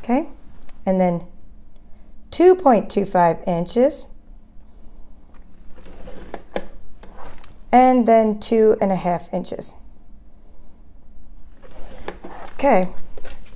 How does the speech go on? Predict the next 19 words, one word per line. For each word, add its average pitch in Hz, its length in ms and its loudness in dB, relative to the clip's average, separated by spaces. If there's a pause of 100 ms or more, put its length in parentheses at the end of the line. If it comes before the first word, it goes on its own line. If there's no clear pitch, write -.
(420)
so 302 240 8
close 269 360 8
up 254 120 6
what 240 140 4
that 220 160 8
looks 220 180 2
like. 196 200 6
You 202 40 2
see 202 180 0
the 208 80 0
score 226 280 4
lines? 233 340 2 (540)
Perfect. - 480 8
Now 240 160 10
fold 294 320 8
along 285 300 6
the 269 60 4
score 262 260 10
lines. 170 420 2